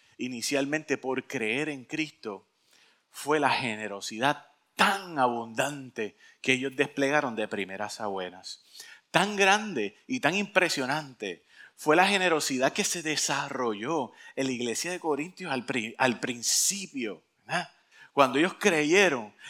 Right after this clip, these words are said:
que los macedonios, que eran las iglesias macedónicas, que eran iglesias súper pobres, y no po-, no súper pobres, es que perseguidas,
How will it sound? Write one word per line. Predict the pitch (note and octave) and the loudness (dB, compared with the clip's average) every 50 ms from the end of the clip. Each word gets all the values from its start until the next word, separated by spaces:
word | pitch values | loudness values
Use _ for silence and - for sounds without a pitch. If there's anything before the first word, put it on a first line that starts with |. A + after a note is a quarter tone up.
| - _ _ | -20 _ _
que | - - D#3 D3+ D3 D3+ | -4 2 4 4 4 6
los | D#3 D#3 D3+ D3 | 6 6 6 4
macedonios, | D3 D#3 D#3+ E3 - - - - D3+ C#3 B2+ C#3 F3+ A3+ G#3 E3+ B2 G2 - - - - - _ _ | -2 2 2 2 4 4 -2 0 0 0 0 2 0 0 0 0 -4 -4 -6 -10 -14 -14 -16 _ _
que | - A#2 A#2+ | -10 -6 -4
eran | A#2+ B2 D3 F3+ F#3+ F3 | 0 2 4 4 4 6
las | D#3 D3 | 6 6
iglesias | C#3+ B2+ C3 C#3+ D3+ - G3+ F#3 | 6 4 2 2 2 2 0 0
macedónicas, | F#3 F#3+ F3+ E3 - F3 D3+ C#3 D#3+ F#3 F#3 E3+ B2+ - G#2+ F#2+ - - - _ _ _ _ _ - - - - - _ | 0 -2 0 0 2 0 0 2 2 2 2 0 -4 -4 -8 -8 -8 -10 -16 _ _ _ _ _ -16 -16 -16 -16 -14 _
que | - C#3+ | 2 4
eran | C#3 E3 G3 | 6 6 6
iglesias | G#3+ G#3 F3+ D#3+ E3 G3+ A#3+ B3 - A#3 B3 A#3 A#3 A#3 - - - - _ _ _ _ _ _ _ _ | 6 4 4 4 4 6 6 4 4 4 4 2 4 2 0 -6 -8 -16 _ _ _ _ _ _ _ _
súper | _ - - - - - - D#3 C#3+ B2+ C3 A2 F#2+ F#2 _ | _ -12 -10 -10 -8 -8 -8 -10 -10 -6 -6 -6 -6 -6 _
pobres, | _ D3 C#3+ E3 D#3 A#2 - - - - - - - - _ _ _ _ _ _ _ _ | _ -14 -12 -10 -10 -10 -10 -12 -14 -16 -16 -16 -16 -18 _ _ _ _ _ _ _ _
y | - C3 B2+ | -8 -4 0
no | C3+ D3+ E3 - | 2 2 2 2
po-, | - G3 - - F3+ - D3+ | -2 -6 -4 -4 -6 -6 0
no | C3+ D#3 F#3 | 4 4 4
súper | - - A#3+ G#3+ F3+ D3 - | 4 2 0 2 2 2 2
pobres, | - F#3+ G3 F3 C3+ A#2+ B2+ - - _ _ _ _ _ _ - | 2 0 2 2 2 0 -2 -4 -8 _ _ _ _ _ _ -2
es | C3+ D3+ D3 | -2 -2 -2
que | - - D#3+ D3 B2+ - - _ _ _ _ _ _ _ _ | -2 0 0 0 0 0 -6 _ _ _ _ _ _ _ _
perseguidas, | - F#3+ - E3+ E3+ E3+ E3+ D3+ - - - - - D3+ C#3 C3 B2 B2+ C#3+ F3 G#3+ A3 G3+ D3+ G#2+ D2+ - - - - - - - - - - | -2 2 2 4 4 4 2 2 2 0 0 0 0 -2 -2 -2 -4 -4 -6 -4 -4 -4 -4 -4 -6 -8 -8 -8 -8 -8 -8 -8 -10 -14 -16 -20